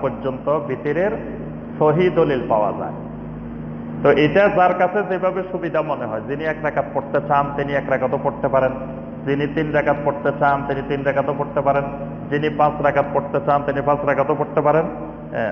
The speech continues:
অর্থাৎ রাত্রের সালাত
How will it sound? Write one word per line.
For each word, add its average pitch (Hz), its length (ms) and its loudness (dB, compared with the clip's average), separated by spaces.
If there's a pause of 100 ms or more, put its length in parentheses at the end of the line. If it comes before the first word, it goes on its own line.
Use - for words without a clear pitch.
(100)
অর্থাৎ 190 420 4 (1600)
রাত্রের 151 540 4 (100)
সালাত 202 320 4